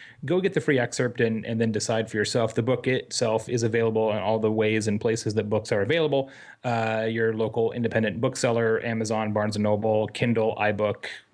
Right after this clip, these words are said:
audiobook, read by me, iBook. Um,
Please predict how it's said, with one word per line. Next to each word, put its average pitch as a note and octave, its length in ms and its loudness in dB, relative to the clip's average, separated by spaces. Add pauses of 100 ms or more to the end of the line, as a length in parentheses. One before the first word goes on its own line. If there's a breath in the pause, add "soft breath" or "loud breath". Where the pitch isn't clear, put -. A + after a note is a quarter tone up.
(140)
audiobook, A#2 760 2 (140)
read A2+ 240 -2
by A2 160 0
me, G#2+ 360 0 (360 loud breath)
iBook. A2+ 560 2
Um, A2+ 340 -4